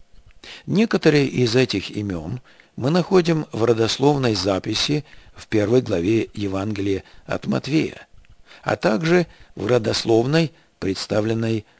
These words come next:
э, евангелистом Лукой, в третьей главе написанного им Евангелия. Кроме того,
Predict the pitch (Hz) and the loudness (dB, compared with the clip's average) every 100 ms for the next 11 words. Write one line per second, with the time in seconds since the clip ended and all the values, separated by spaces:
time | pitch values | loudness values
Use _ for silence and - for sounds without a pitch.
0 | _ - 101 92 90 - - 104 110 113 | _ -8 -4 -2 -2 -6 -8 -4 -2 -2
1 | 104 107 98 - 104 - - - 107 127 | -4 -2 -2 -4 -6 -8 -14 -6 0 0
2 | - 143 78 - - - - _ _ - | 2 2 2 -10 -20 -20 -20 _ _ -20
3 | - - 113 107 104 92 92 113 160 - | -20 -4 2 2 0 -4 -2 0 -2 -4
4 | _ _ _ - 90 - 104 - 101 98 | _ _ _ -12 -10 -6 -4 -4 -4 -2
5 | 98 - 107 95 95 - - 107 120 98 | -2 -4 -6 -6 -6 -8 -6 -2 0 0
6 | 76 69 62 - - - - _ _ _ | -4 -14 -16 -18 -20 -20 -20 _ _ _
7 | _ 143 220 233 120 85 76 - | _ 0 2 2 -2 -6 -10 -14